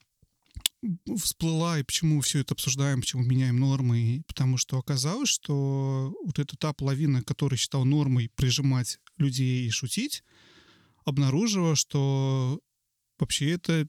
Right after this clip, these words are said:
делать нехорошо, и людям не нравится, когда их прижимают, и им не нравится, когда над ними шутят.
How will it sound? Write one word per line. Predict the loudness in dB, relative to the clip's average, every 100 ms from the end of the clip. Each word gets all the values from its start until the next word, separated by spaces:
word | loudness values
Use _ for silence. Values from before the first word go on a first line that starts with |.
| 0
делать | 2 2 2
нехорошо, | 0 0 0 0 0
и | 0
людям | 0 2 2 2 2 2
не | 4
нравится, | 2 0 0 -2 -2 -4
когда | -4 -2 -2
их | -2
прижимают, | -2 0 2 0 0 -2
и | -2 0 0
им | 0
не |
нравится, | 0 -2 -4
когда | -2
над | 0
ними | 2 0
шутят. | -2 -6 -6